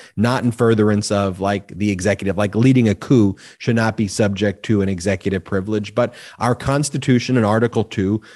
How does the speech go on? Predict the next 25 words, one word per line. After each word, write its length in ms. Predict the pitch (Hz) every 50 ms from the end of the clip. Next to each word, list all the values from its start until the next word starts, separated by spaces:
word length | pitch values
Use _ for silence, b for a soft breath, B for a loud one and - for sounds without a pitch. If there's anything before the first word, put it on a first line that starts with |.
| B B -
places 420 | - 131 127 131 - 143 127 113
a 120 | 113 110
lot 300 | 110 107 101 98 107 117
of 80 | 123 -
power, 320 | - 95 87 95 104 117 120
invests 360 | 104 92 131 156 151 - -
a 60 | 120
lot 240 | 104 98 98 101 110
of 80 | 104 -
power 400 | - 92 90 92 98 101 101 B B B B B B
in 340 | 127 120 120 120 120 117 107
the 280 | 117 117 110 110 -
executive. 800 | 110 104 92 85 101 95 95 - - 101 87 92 110 131 135 - B B B B B
And 320 | B 104 113 113 113 110 110
there 200 | 117 113 113 110
are 120 | 110 110
these 300 | 98 104 110 107 95 92
norms 420 | 104 107 104 110 110 113 113 98 104
and 140 | 104 104
traditions 680 | - - 107 85 104 98 - - 107 101 104 101 101 - - -
and 220 | 101 104 104 104
strong, 1120 | - - - - - - - 113 113 117 117 120 123 123 123 123 123 120 123 123 120 123 - B B B B B B -
uh, 640 | 107 107 107 107 110 107 110 107 107 104 104 101 92 98 - 62
uh, 840 | 78 92 104 104 110 113 113 113 113 110 107 104 98 101 98 - - - -
traditions 800 | - 131 120 98 156 156 151 - - 98 90 92 98 104 107 -